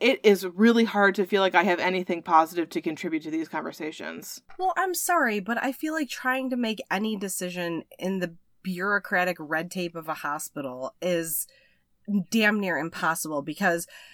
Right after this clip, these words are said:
Speaker 2: if you want to make a change to anything, you have to go through eighteen hundred committee meetings.
Speaker 1: Mm-hmm.
Speaker 2: Like, you have to put a committee together to get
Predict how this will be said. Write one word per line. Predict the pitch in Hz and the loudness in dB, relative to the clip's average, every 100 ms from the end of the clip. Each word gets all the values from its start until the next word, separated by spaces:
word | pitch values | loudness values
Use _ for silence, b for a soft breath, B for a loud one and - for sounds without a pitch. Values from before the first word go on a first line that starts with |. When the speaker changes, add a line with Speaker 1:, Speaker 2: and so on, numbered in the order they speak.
| b b _ - | b b _ -2
Speaker 2:
if | 233 - | -2 2
you | 262 | 2
want | 294 330 | 4 2
to | 330 | 2
make | 277 233 226 - | 2 0 0 -2
a | 190 | -4
change | - 214 202 185 175 170 165 - | -4 -2 -2 0 -2 -4 -10 -8
to | - 208 196 185 180 170 - _ _ _ | -6 -4 -2 -2 -4 -6 -12 _ _ _
anything, | 202 214 208 202 180 156 - 120 - 78 - - | 2 4 2 0 0 -2 -4 -6 -6 -12 -18 -12
you | 202 196 226 254 | -8 -2 0 0
have | 254 226 220 | 2 0 0
to | 233 | -4
go | 208 202 196 | -2 -2 -2
through | - 190 180 - | -4 -4 -4 -4
eighteen | 208 - - 240 | -4 -4 -4 -2
hundred | 233 214 202 208 196 | -2 -2 -2 -4 -4
committee | 214 202 175 160 | -4 0 0 -2
meetings. | 156 151 143 139 143 156 165 - | -4 -4 -6 -6 -8 -8 -6 -8
Speaker 1:
Mm-hmm. | - 175 156 | -8 -10 -2
Speaker 2:
Like, | 220 196 | -2 0
you | 226 | 4
have | 254 262 | 4 4
to | 247 | -2
put | 196 - 330 339 | -6 -2 0 2
a | 311 | 0
committee | - 285 269 247 | 0 -2 0 -2
together | - 185 156 196 160 110 101 117 - b b b | -4 -8 4 4 4 -2 -4 -6 -8 b b b
to | - 226 | -2 -2
get | 175 220 233 - | 0 0 0 0